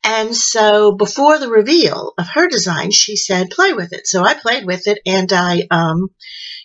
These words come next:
came up with my own design, which I really, really like.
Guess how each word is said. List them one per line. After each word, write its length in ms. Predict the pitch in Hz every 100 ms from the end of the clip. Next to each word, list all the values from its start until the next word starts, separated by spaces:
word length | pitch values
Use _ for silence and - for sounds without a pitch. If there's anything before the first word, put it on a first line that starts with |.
| -
came 200 | 254 220
up 120 | 202
with 160 | 190
my 160 | 190 180
own 140 | 302
design, 380 | 311 180 170 180
which 200 | 214 208
I 40 | 175
really, 300 | 185 339 226
really 240 | 170 165
like. 240 | 156 165